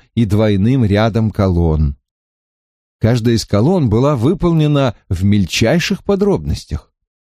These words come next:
Всё это сделал неизвестный художник, давным-давно превратившийся в прах,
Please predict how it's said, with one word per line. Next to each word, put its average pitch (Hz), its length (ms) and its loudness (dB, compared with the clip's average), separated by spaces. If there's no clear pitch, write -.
Всё - 240 -2
это 98 200 0
сделал 95 520 0
неизвестный 92 600 0
художник, 92 680 -2
давным-давно 92 1120 0
превратившийся 110 920 -2
в - 140 -10
прах, 113 500 -2